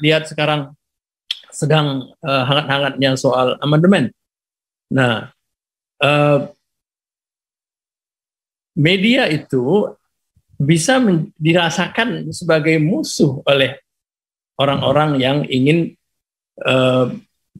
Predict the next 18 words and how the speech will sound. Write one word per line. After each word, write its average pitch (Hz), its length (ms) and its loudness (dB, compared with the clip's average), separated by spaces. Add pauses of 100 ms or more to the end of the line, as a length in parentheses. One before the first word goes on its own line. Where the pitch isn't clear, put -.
(520)
menga-, 170 480 2
melakukan 160 800 0
<clears throat> 160 400 0
niat 180 320 0
atau 147 160 -4
tindakan 147 480 -2
yang 151 180 0 (640)
tidak 151 240 2
baik 180 320 0
ya 113 180 -14 (380)
untuk 135 640 -2 (320)
semua 147 320 2
bidang 127 320 -2
itu 127 160 -8
tadi. 71 240 -4 (720)
Nah, 117 320 0 (1040)
jadi 156 560 0 (720)
kalau 190 560 0